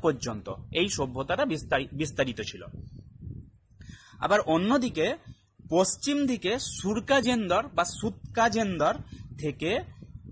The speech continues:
উত্তর, উম, পূর্ব দিকে একবারে আলমগীরপুর, যেটা, আহ, উত্তরপ্রদেশের একটা অঞ্চল, এই আলমগীরপুর পর্যন্ত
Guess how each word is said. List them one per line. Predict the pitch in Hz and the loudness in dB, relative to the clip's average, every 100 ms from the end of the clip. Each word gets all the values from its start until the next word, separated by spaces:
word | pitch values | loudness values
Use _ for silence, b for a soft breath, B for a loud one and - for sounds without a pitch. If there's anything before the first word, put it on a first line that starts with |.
| - - | -16 -6
উত্তর, | 185 165 - - - 226 | -2 -2 -6 -4 0 0
উম, | 175 147 143 139 135 131 - | 0 -2 -2 0 -2 -2 -2
পূর্ব | 180 208 202 | 0 4 4
দিকে | 254 226 165 214 359 - - - | 4 2 -2 -4 -4 -12 -20 -6
একবারে | 143 156 165 185 202 214 220 - B B | -2 -2 0 2 4 2 0 -6 B B
আলমগীরপুর, | 117 160 233 240 226 185 160 220 | 2 6 6 6 4 2 0 -2
যেটা, | 170 170 175 180 - - - - B B B B - | -2 2 4 4 0 -14 -20 -20 B B B B -16
আহ, | 160 143 139 139 139 143 - - - | -8 -4 -2 0 0 -2 -6 -18 -6
উত্তরপ্রদেশের | 196 - - 262 233 208 196 | -4 2 4 6 4 4 2
একটা | 175 - | 2 2
অঞ্চল, | 151 131 135 165 262 370 - - | 0 0 0 0 0 -4 -14 -6
এই | 147 - | -6 -2
আলমগীরপুর | 139 202 269 247 240 - 180 165 | 2 4 4 2 0 0 -4 0
পর্যন্ত | 151 135 160 190 190 240 | -2 -2 -2 -2 0 0